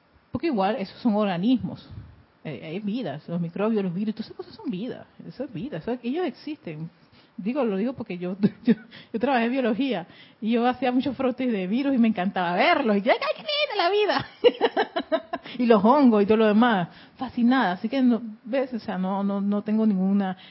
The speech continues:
inadversión porque esa es parte de la vida. Que ellos pueden, cua-, claro, ellos pueden hacer sus, sus,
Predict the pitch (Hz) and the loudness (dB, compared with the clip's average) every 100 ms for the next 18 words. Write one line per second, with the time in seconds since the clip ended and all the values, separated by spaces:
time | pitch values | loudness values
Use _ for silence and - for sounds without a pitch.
0 | - 202 190 180 190 175 - 214 220 339 | -2 0 0 0 -2 -4 -4 -4 -2 -6
1 | - 269 226 202 220 185 170 226 151 - | -10 -6 -4 -4 -4 -4 -4 -4 -6 -10
2 | - - - 285 311 220 233 220 262 240 | -20 -20 -14 -6 -2 -2 -2 0 0 0
3 | 175 - 165 - - 151 - 175 180 190 | -2 -6 -12 -16 -10 -6 -4 -4 -4 -4
4 | 202 196 202 - 254 175 170 - - - | -4 -6 -8 -6 -4 -4 -6 -14 -20 -20
5 | - 220 175 - | -4 -2 -2 -6